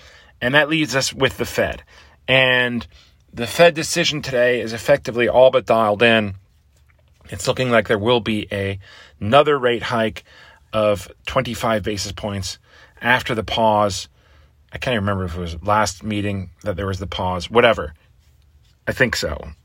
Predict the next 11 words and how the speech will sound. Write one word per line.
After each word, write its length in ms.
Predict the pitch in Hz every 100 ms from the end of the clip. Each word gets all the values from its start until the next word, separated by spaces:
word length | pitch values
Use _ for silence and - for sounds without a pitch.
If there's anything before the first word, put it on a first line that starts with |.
| _ _ _
But 240 | 123 113
anyway, 260 | - 156 127
so 120 | 107
twenty-five 420 | 107 160 160 151
basis 320 | 131 131 113 113
points 440 | 127 117 101 - - - - _ _
is 160 | - 107
what 100 | 120
we're 80 | 110
looking 300 | 113 123 113
at. 180 | 104